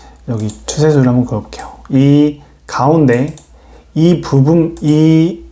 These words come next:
폭만큼, 이 폭만큼 이 끝에서 똑같이 적어도 이 정도는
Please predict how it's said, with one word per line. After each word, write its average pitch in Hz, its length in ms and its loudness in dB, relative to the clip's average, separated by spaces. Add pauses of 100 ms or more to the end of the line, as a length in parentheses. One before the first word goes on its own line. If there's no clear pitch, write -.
(380)
폭만큼, 135 920 -2 (540)
이 120 160 -4
폭만큼 120 840 -2 (1160)
이 120 180 0
끝에서 190 840 -2 (1120)
똑같이 233 920 -2 (140)
적어도 147 360 2
이 143 260 2
정도는 175 640 0